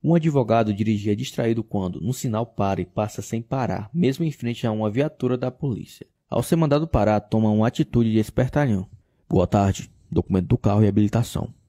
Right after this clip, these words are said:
"Mas por que, policial?" "Não parou no sinal de pare ali atrás."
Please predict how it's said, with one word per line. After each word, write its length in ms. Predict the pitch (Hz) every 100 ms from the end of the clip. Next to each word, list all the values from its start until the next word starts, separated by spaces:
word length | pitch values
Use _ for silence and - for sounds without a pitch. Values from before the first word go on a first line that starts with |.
| _
"Mas 200 | - 185
por 200 | - -
que, 140 | 392
policial?" 640 | 381 - - - - - - _
"Não 160 | - 131
parou 340 | 170 143 123
no 80 | 127
sinal 280 | 123 120 107
de 80 | 120
pare 280 | 98 98
ali 140 | 98 107
atrás." 540 | 156 - - - -